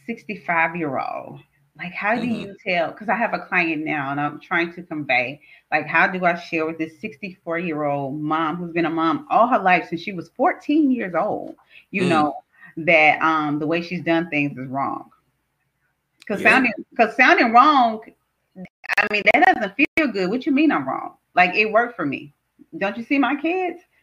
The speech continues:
Speaker 1: I was like, "Yeah, they all hate you. They don't like you. But they're successful in their own right. They don't have to like me."
Speaker 2: Yeah.
Speaker 1: I didn't, I'm not raising kids to like me. I'm raising them to be successful.
Speaker 2: Right.
Speaker 1: Oh,
Speaker 2: Yeah.
Speaker 1: if you don't want love and compassion,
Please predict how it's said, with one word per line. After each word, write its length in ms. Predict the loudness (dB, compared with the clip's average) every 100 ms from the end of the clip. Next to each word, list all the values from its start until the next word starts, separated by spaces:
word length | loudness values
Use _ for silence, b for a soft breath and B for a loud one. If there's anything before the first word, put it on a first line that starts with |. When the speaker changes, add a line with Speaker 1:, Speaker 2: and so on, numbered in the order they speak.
| _
Speaker 1:
I 80 | -2
was 100 | 2
like, 220 | 4 4
"Yeah, 160 | 4 4
they 140 | 4
all 140 | 4 2
hate 240 | 0 -2
you. 300 | -6 -6 -10 -12 -4
They 80 |
don't 220 | 0 0 -2
like 260 | -4 -6
you. 180 | -10 -12 b b -4
But 120 | 2
they're 160 | 2
successful 560 | 0 -2 0 0 -2 -4
in 100 | 0
their 160 | 2 2
own 220 | 0 0
right. 260 | 0 0
They 140 | 2 2
don't 140 | 2
have 180 | 2 0
to 80 | 0
like 260 | 0 0
me." 140 | -4 -8
Speaker 2:
Yeah. 140 | -8 -12 _ _ 0 2
Speaker 1:
I 120 | 2
didn't, 120 | 0 0
I'm 100 | 4
not 180 | 4 4
raising 280 | 2 0 -4
kids 280 | -4 -4
to 80 | -4
like 260 | -2 -2 -4
me. 220 | -8 -6
I'm 140 | -4 -2
raising 220 | -2 -2
them 160 | -4 -4
to 60 |
be 140 | -8 -10
successful. 540 | -8 -6 -6 -10 -20 _ _ _ _ _ _ _
Speaker 2:
Right. 280 | -10 -8 -8 -12 -16
Speaker 1:
Oh, 220 | -14 -16 _
Speaker 2:
Yeah. 260 | -4 -2 -2
Speaker 1:
if 40 |
you 40 | -4
don't 140 | -4
want 180 | -4 0
love 300 | 2 0 -2
and 120 | -4
compassion, 640 | -6 -4 -2 -2 -6 -10